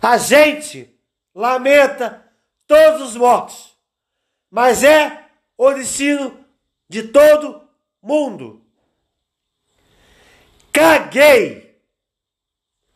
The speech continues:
Mais um C P F cancelado. Esse lixo tóxico debochou, ainda debocha,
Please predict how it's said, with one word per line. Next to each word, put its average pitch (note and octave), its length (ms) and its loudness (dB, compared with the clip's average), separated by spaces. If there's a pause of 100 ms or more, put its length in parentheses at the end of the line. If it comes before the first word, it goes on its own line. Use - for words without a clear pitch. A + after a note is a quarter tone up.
(460)
Mais D4+ 680 2 (420)
um C4+ 160 -14
C C4 180 -4
P C4 120 0
F B3+ 460 2 (600)
cancelado. A3+ 1000 0 (1300)
Esse B3+ 360 0
lixo D4 480 2
tóxico - 680 -4 (760)
debochou, D4+ 1300 0 (220)
ainda D4 480 -4
debocha, C4 840 0